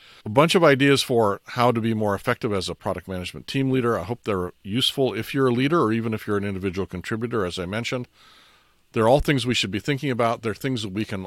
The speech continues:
also often use with our dev teams or squads, even if we're not managing teams of product managers. And so I recommend you think about all these things, hopefully put some of them into practice.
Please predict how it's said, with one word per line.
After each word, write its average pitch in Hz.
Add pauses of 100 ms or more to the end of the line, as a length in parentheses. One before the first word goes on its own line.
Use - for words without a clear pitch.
also 107
often 113
use 95
with 92
our 85 (540)
dev 110
teams 104
or 90
squads, 107
even 92
if -
we're 85
not 87 (520)
managing 87 (100)
teams 87
of 80
product 85
managers. 98 (560)
And 110
so 123
I 113
recommend 120
you 104 (840)
think 127
about 120
all 123
these 123
things, 120 (460)
hopefully 117
put -
some 98
of 90
them 90
into 85
practice. -